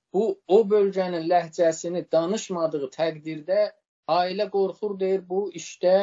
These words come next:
uğurlu olmayacaq. Yəni, ailənin gözündən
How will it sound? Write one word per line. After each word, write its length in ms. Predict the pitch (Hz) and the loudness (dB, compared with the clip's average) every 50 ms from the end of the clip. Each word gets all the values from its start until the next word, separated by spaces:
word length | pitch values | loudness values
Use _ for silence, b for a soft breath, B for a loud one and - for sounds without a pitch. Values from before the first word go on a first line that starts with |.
| 190 - | 2 0
uğurlu 380 | - 165 170 170 165 170 180 175 | 0 2 4 4 4 2 2 4
olmayacaq. 800 | 175 175 165 135 117 107 104 101 - - - - - - - - _ _ _ _ _ _ | 4 4 4 2 0 -6 -10 -10 -12 -14 -16 -18 -18 -20 -20 -20 _ _ _ _ _ _
Yəni, 220 | - 151 170 185 180 - _ _ _ | -2 0 0 0 -4 -6 _ _ _
ailənin 580 | 175 196 220 233 240 240 247 247 254 285 294 254 | -2 0 2 2 0 2 0 0 0 0 -2 -2
gözündən 680 | - 240 233 233 214 226 233 233 226 214 233 233 226 208 | 2 2 2 2 2 0 -4 -2 0 0 0 0 0 -2